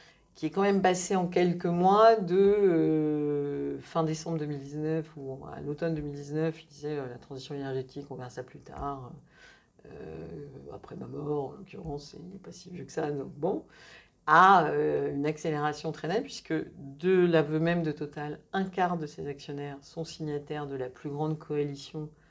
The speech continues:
euh, qui s'appelle, euh, Climate Action one hundred plus d'investisseurs qui veulent une réduction drastique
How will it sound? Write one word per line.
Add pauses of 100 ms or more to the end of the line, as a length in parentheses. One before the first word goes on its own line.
(500)
euh,
qui
s'appelle,
euh,
Climate
Action
one
hundred
plus
d'investisseurs
qui
veulent (160)
une
réduction
drastique